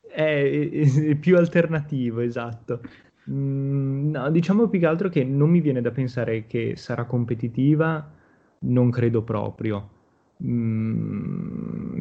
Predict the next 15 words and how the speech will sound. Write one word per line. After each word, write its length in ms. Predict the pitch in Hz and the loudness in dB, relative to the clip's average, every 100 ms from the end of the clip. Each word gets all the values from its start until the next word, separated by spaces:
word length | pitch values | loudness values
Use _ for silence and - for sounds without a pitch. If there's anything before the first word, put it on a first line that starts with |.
| 147 | -2
che 140 | 147 143 | 0 2
possa, 420 | 135 113 - 127 | 2 0 -4 -2
come 240 | 135 127 | 0 2
dire, 260 | 123 120 117 | 2 2 2
attirare 480 | 113 139 127 117 117 | 0 0 0 0 0
grandi 300 | 117 117 117 | 0 -2 -2
consensi, 840 | 117 123 117 120 113 104 - 110 110 | -2 -4 -2 -2 0 -2 -2 -2 0
neppure 760 | 120 135 - - 123 123 127 | 2 0 -2 -2 0 2 2
mi 140 | 131 120 | 2 0
viene 200 | 123 117 | 0 -2
da 100 | 113 | -2
pensare 460 | 139 131 131 135 | -4 -4 -4 -4
più, 260 | 135 135 139 | 0 2 2
casomai, 640 | 143 127 143 127 127 143 | -2 -2 -2 -2 -2 -2
che 540 | - 117 127 139 143 | -4 0 2 2 -2